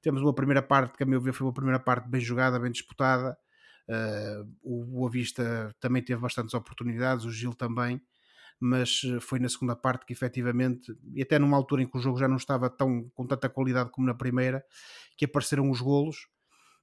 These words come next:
e, e apareceu sobretudo aquele golo do Murilo Sousa de grande penalidade, ehm, que veio confirmar depois daquele, daque-,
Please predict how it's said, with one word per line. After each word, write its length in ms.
e, 540
e 40
apareceu 340
sobretudo 420
aquele 300
golo 260
do 140
Murilo 260
Sousa 380
de 80
grande 260
penalidade, 640
ehm, 600
que 440
veio 260
confirmar 680
depois 400
daquele, 600
daque-, 300